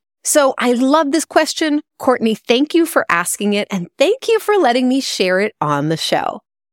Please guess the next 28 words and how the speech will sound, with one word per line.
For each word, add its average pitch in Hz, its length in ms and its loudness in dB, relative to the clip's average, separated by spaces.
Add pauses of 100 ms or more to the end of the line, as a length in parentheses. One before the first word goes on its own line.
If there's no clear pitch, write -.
(400)
I 415 380 0
identified 254 720 0
five 320 840 0 (380)
big 226 480 0 (100)
areas, 165 600 0
or 190 100 2
basically 262 460 0
five 294 580 -2
things 233 360 -2
that - 120 -2
I 190 260 -2
would 190 360 0
do 190 200 -2
differently 196 760 -2
now, 175 680 0 (580)
knowing 202 480 2
what 175 240 0
I 165 220 -2
know 147 320 0
about 147 360 -4
my 143 140 -8
business. - 600 -8 (360)
And 220 100 2
the 233 60 0
first 330 520 -4 (140)
area 214 500 0
is 175 380 0 (140)
marketing. 160 680 -2